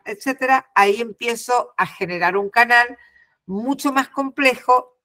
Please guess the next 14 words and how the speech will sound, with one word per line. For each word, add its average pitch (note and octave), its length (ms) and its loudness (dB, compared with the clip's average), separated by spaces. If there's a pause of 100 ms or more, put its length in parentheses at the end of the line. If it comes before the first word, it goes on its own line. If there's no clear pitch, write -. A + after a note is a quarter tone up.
que A3 120 -2
dependiendo G#3 800 -2
a D#3+ 80 6
dónde A#3+ 720 0
yo F3+ 580 0
quiera G3 600 4
llegar A3+ 640 0 (760)
o E3+ 480 -4
cuánto A#3+ 540 2
mercado F3 880 -2
quiera F3+ 500 -2
abarcar, F#3+ 840 0 (600)
entonces A#3 880 -6
voy G3 480 -2